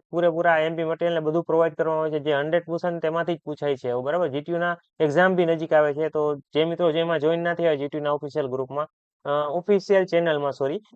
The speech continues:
ઓફિશિયલ જી ટી યુ ની ચેનલ છે WhatsApp-માં, તેમાં જોઈન ના થયા હોય તો ફટાફટ જોઈન થઈ જાવ. એની બી લિંક નીચે હું આપી દઉં છું, ફટાફટ જોઈન કરી લેજો,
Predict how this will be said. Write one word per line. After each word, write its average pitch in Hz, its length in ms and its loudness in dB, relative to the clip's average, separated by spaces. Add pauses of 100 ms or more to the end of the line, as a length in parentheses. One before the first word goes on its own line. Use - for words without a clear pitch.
(120)
ઓફિશિયલ 170 400 -2
જી 143 200 -4
ટી 156 240 -10
યુ 170 60 0
ની 170 300 -2
ચેનલ 160 320 0
છે 160 120 0
WhatsApp-માં, 147 440 0
તેમાં 160 200 -2
જોઈન 160 180 0
ના 170 160 0
થયા 165 160 0
હોય 160 100 4
તો 147 80 -2
ફટાફટ 165 320 0
જોઈન 160 200 -4
થઈ 165 120 -4
જાવ. 170 120 4
એની 160 240 -2
બી 147 180 -2
લિંક 160 220 -2
નીચે 151 200 -4
હું 147 160 0
આપી 139 180 -2
દઉં 123 140 -4
છું, 123 140 -10
ફટાફટ 147 300 -4
જોઈન 156 260 -2
કરી 156 180 -2
લેજો, 160 200 -4